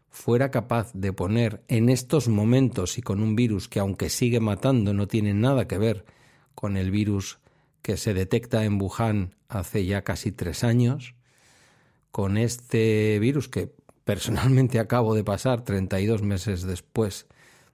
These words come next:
de sus inicios y puedo dar fe de que, aunque sigue matando a personas vulnerables, es algo así como una gripe fuerte. Hoy China, porque puede,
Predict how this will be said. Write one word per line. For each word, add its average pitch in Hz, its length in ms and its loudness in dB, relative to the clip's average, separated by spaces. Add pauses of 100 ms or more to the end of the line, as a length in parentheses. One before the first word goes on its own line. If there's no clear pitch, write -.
(100)
de 104 140 0
sus 98 220 -2
inicios 101 560 0
y 92 280 -4
puedo 113 500 0
dar 104 180 0
fe 117 260 2
de 98 200 -2
que, 90 240 -6
aunque 104 320 -2
sigue 127 260 0
matando 120 420 2
a 95 60 0
personas 104 460 -2
vulnerables, 101 760 0 (540)
es 113 200 -2
algo 127 240 2
así 117 280 -2
como 98 280 -2
una 98 280 0
gripe 95 320 -2
fuerte. 123 600 -2 (720)
Hoy 147 460 0
China, 127 540 2 (100)
porque 95 380 -4
puede, 123 580 2